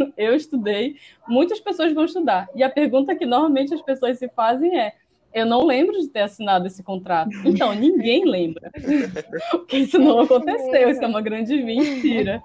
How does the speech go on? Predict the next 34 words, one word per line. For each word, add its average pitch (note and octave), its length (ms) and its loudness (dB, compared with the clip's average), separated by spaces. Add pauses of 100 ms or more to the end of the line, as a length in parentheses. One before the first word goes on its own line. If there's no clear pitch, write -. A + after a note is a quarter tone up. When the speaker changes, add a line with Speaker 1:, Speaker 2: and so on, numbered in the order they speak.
(200)
Speaker 2:
<laughs> - 280 -20
Speaker 1:
né? G#3 240 -2
Speaker 2:
Mas D#4 180 -2
quando C#4 240 -6
a D#4+ 60 -4
Speaker 1:
É, D4+ 200 0
Speaker 2:
gente, B3 120 0
Speaker 1:
mas C4+ 160 2
Speaker 2:
é, - 20 0
Speaker 1:
assim, F4 220 -4
Speaker 2:
mas B3 80 -6
quando C#4 140 -16 (1200)
Speaker 1:
pode G3+ 200 -8
falar. A3 320 -4 (400)
Speaker 2:
Desculpa, - 420 -12
quando C4 260 -8
a D4+ 60 -4
gente B3+ 480 -12 (320)
estuda C4+ 500 -12
isso, B3+ 320 -12
né, G#3 180 -16 (640)
é, G#3+ 640 -2
é A3+ 100 -4
tão D4 260 -4
natural, D4 680 -2
na C#4+ 140 -8
real, D4 400 -6 (200)
quando E4 880 -4
a B3+ 160 -8
gente C4+ 300 -10
tá C4+ 260 -8
no D#4 120 -4
processo C4 600 -8
de, A3+ 480 -8